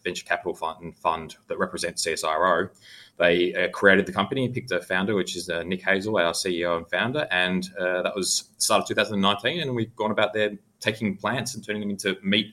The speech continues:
analog products. So, um, plant-based products that look, cook, taste, um, just like animal meat. And, uh, that's, that's how it all kicked off.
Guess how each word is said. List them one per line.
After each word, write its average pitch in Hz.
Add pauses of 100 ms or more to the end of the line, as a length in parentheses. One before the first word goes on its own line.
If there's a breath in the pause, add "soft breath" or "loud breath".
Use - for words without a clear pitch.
analog 110
products. 151
So, 87 (600 soft breath)
um, 87
plant-based 101
products 92
that 87 (260)
look, 120
cook, -
taste, -
um, 87
just 98
like 85
animal 87
meat. 80 (120)
And, 82
uh, 82 (100)
that's, -
that's -
how 98
it 92
all 92
kicked -
off. -